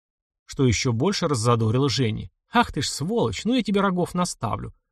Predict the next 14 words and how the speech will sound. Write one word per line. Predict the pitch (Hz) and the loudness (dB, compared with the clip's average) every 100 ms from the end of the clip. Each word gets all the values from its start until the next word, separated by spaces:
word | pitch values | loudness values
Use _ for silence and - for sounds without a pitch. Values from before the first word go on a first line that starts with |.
| _ | _
подумала | 139 135 135 127 127 | 0 4 6 6 4
она | 165 208 | 4 0
и | |
поддалась | - 123 120 123 117 | -2 0 4 4 2
на | 123 | 0
провокацию. | 110 127 120 107 - - 117 - _ _ _ _ _ _ _ _ _ _ - | 2 2 2 -4 -10 -12 -12 -14 _ _ _ _ _ _ _ _ _ _ -2
Ужин | 269 262 | 2 4
и | 240 | 2
вправду | - 143 113 117 | 4 4 4 2
удался. | 113 123 - 120 120 _ _ _ _ - | 0 0 -2 -6 -8 _ _ _ _ 0
Кок | 143 110 | 2 4
был | 123 | 4
на | 120 113 | 4 0
высоте. | - 175 - - | 0 -2 -4 -10